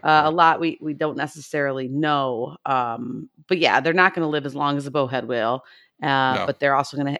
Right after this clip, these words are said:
Speaker 2: they're, you know, a, a marine mammal, and they're gonna have a, a decent life size, assuming that they can do all their natural behaviors like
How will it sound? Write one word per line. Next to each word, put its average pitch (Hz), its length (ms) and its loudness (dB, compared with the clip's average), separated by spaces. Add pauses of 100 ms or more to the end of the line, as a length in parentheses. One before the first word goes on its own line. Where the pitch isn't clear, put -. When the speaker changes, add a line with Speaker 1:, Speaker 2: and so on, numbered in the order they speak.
Speaker 2:
they're, 147 420 4
you 170 120 0
know, 131 160 -4
a, 175 260 4
a 139 280 4
marine 185 280 2
mammal, 143 320 4
and 170 80 2
they're 156 80 0
gonna 151 140 -2
have 143 160 0
a, 135 180 -4
a 135 60 0
decent 143 520 -2
life 135 220 0
size, 127 560 -2
assuming 170 680 4 (360)
that 165 200 2
they 147 220 6
can 139 460 0 (340)
do 156 200 2
all 139 160 6
their 139 100 -2
natural 135 300 -2
behaviors 123 680 -2
like 110 360 -2